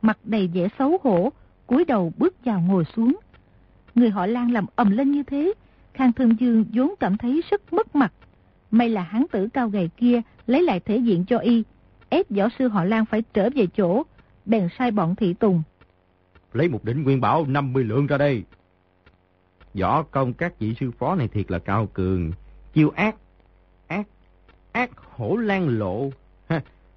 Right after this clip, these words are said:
Speaker 2: thì, à, thằng đầy tớ kia nói thế nào cũng không đi được. Biết tên y là gì ta?"
Speaker 1: Khang Thân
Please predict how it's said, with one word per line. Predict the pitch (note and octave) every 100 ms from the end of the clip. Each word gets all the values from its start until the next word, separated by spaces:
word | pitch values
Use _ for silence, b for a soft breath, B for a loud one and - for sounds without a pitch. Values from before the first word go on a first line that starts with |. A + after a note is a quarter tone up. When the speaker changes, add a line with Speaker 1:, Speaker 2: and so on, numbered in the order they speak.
| _
Speaker 2:
thì, | G#2+ G#2+
à, | A2
thằng | A2
đầy | G#2+ A#2+
tớ | C#3+ G3+ G3
kia | D3 D3+
nói | E3 F3+
thế | F#3
nào | C#3 G2+ F#2+
cũng | C#3
không | D3+ D3 C3+
đi | C3
được. | G2+ G2 - - _ _ - _ _ -
Biết | - F#3+ -
tên | D3 C#3+ C#3
y | - D3
là | A2+ G#2+
gì | C3+ G#2
ta?" | C3+ B2+ _ _ _ _ _ _ _ _ _ _
Speaker 1:
Khang | - C#4
Thân | B3+ B3+